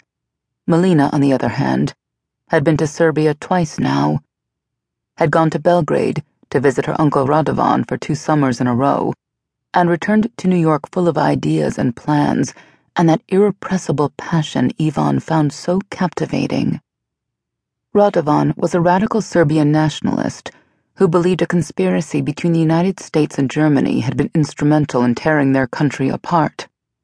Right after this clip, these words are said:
and his desire for retribution was no less potent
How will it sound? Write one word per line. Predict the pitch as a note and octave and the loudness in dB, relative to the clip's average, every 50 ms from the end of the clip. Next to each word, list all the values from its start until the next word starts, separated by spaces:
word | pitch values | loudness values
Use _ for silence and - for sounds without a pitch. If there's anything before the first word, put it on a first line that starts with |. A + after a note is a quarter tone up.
| _ _ _ _ _ _ - | _ _ _ _ _ _ -6
and | - C#3 A#2+ | -2 0 2
his | C3+ C3 B2 | 2 2 2
desire | - C3 A#2 C3+ C3+ C#3 C#3+ C#3 C3 B2+ | 0 -2 2 2 2 4 4 2 2 0
for | - D3 C3 | 0 0 0
retribution | C3 C3 B2+ - - C3+ A#2+ C#3 D3 C#3+ - - - - C3 | 0 0 -2 -2 -4 -4 -2 -2 -2 -2 -2 -2 -2 0 0
was | B2 B2 - | 0 0 0
no | D3+ D3+ D3 | 0 0 2
less | C3+ C3+ C#3 C#3 - | 2 2 0 -2 -4
potent | - - - - - - C#3 C3+ A2+ - | -8 -10 -4 -4 -2 0 0 -2 -2 -4